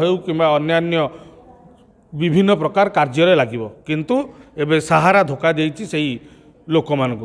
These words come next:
ତ ଆମ ସେଥିରେ ଅଛନ୍ତି ସେହି କ୍ଷତିଗ୍ରସ୍ତ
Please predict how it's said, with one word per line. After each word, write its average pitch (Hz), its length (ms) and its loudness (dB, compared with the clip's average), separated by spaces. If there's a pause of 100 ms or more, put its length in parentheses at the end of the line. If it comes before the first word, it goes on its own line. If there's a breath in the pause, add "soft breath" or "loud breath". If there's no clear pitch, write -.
ତ - 40 2
ଆମ 185 240 4
ସେଥିରେ 196 380 0
ଅଛନ୍ତି 185 300 -4
ସେହି 180 240 2 (360 loud breath)
କ୍ଷତିଗ୍ରସ୍ତ 170 640 0